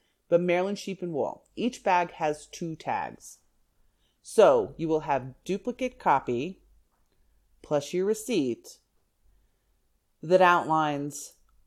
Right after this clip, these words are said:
what the fleece, what the breed of the sheep was, how it was cared for, like, whether or not it was coated, skirted, whether it's a four H fleece, et cetera,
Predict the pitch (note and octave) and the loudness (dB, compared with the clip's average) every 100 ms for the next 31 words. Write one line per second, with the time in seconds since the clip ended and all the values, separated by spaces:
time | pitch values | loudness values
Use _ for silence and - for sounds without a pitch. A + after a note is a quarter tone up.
0 | _ B2+ D#3 E3+ - F#3 - E3 E3 F#3 | _ 0 2 2 -2 -6 -6 -2 -2 -4
1 | - - - _ - C#3+ C#3+ E3 F#3+ G3 | -10 -16 -20 _ -8 -4 -2 -2 0 0
2 | F#3+ F#3+ - D3+ F#3+ - C3+ B2+ B2 A2+ | 0 -4 -4 -4 -4 -6 -6 -6 -4 -4
3 | A2+ D3 - - _ _ _ _ _ _ | -4 -6 -16 -20 _ _ _ _ _ _
4 | _ _ _ _ _ _ - E3 F#3+ B2+ | _ _ _ _ _ _ 2 4 4 -2
5 | G3+ - C#3+ C3+ - B2+ A#2 A#2+ D#3 A#2 | -6 -4 -2 -2 -4 -2 0 -2 -6 -8
6 | B2+ C#3 C3 C3+ C#3 C3 C3 A#2+ - C#3 | -4 -4 -4 -4 -6 -4 -4 -8 -8 -6
7 | C3+ C3 B2 - - - C3 C3 C3 B2+ | -4 -6 -8 -12 -14 -4 -2 0 0 0
8 | B2+ B2+ B2 B2+ B2+ - C3 B2+ B2+ - | -2 -6 -6 -8 -10 -6 -4 -2 -4 -8
9 | C3 C3+ C3 - - C3+ A#2 - G#2 C3+ | -8 -6 -6 -10 -8 -6 -6 -6 -4 -6